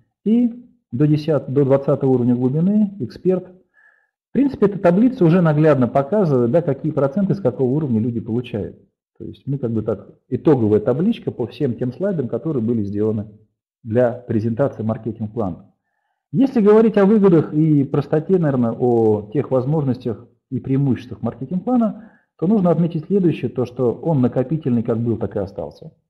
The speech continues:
Да? Это тоже важно. То есть не нужно ломать голову над тем, что ежемесячно делать какие-то товарообороты самому лично, да, либо там со структурой. То есть всё, что делает структура, накапливается. И вы гарантированно, если какое-то движение идёт, приближаетесь к следующей квалификации.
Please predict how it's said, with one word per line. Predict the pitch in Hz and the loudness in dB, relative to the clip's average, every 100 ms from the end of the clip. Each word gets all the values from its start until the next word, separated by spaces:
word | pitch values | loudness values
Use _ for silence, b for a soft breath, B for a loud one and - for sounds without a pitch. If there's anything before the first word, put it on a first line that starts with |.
| _ | _
Да? | - 170 185 | -14 -12 -12
Это | 139 123 | -10 -6
тоже | 127 107 | -2 0
важно. | 107 104 127 151 - - | 0 -2 -4 -8 -14 -12
То | |
есть | 110 110 120 | -10 -8 -4
не | |
нужно | 123 127 113 | -2 -2 -2
ломать | 117 120 113 | 0 0 0
голову | 117 120 110 | 0 0 0
над | 113 113 | -2 -4
тем, | 165 | -6
что | - 123 110 b b b _ _ _ _ - | -6 -8 -8 b b b _ _ _ _ -2
ежемесячно | 127 120 139 147 110 123 | 2 4 2 0 -2 -4
делать | 110 120 107 | 0 0 0
какие-то | 110 110 110 | -4 -6 -8
товарообороты | - 110 107 101 110 101 | 0 2 2 2 0 -2
самому | 98 107 120 160 190 | -6 -2 2 4 4
лично, | 170 147 131 | 2 -2 -4
да, | 117 147 | -2 0
либо | 151 110 | 0 0
там | 104 104 | -2 -4
со | - | -6
структурой. | 95 123 113 196 185 | -10 -10 -4 0 0
То | - 123 | -2 -4
есть | 113 | -6
всё, | - 226 | -2 -2
что | 220 190 | 0 0
делает | 208 202 196 | 4 4 2
структура, | 196 196 247 202 | -2 -2 0 0
накапливается. | 175 180 160 110 98 92 - 110 | 0 0 0 0 -2 -4 -8 -4
И | |
вы | 143 208 | -2 2
гарантированно, | 156 151 147 202 190 135 | 2 2 0 0 2 2
если | 120 - | -2 -4
какое-то | - 127 113 | -4 -2 0
движение | 131 123 131 139 | -2 -2 -2 0
идёт, | 190 214 B B B | 0 0 B B B
приближаетесь | - 135 147 151 208 170 143 | -2 2 2 2 2 0 -4
к | |
следующей | - 143 143 - | -4 -2 -2 -4
квалификации. | - 127 120 127 104 85 - | -6 -6 -4 -4 -4 -6 -10